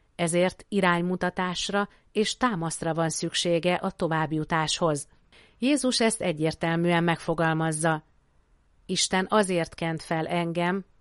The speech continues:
azért kent fel titeket, hogy meggyógyítsam a megtört szívűeket."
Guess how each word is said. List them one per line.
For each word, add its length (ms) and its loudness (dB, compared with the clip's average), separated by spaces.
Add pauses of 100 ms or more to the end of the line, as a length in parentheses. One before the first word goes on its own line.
(140)
azért 420 -4
kent 220 -4
fel 180 -4
titeket, 600 -4 (300)
hogy 180 0
meggyógyítsam 880 -2
a 60 0
megtört 480 -2
szívűeket." 920 -4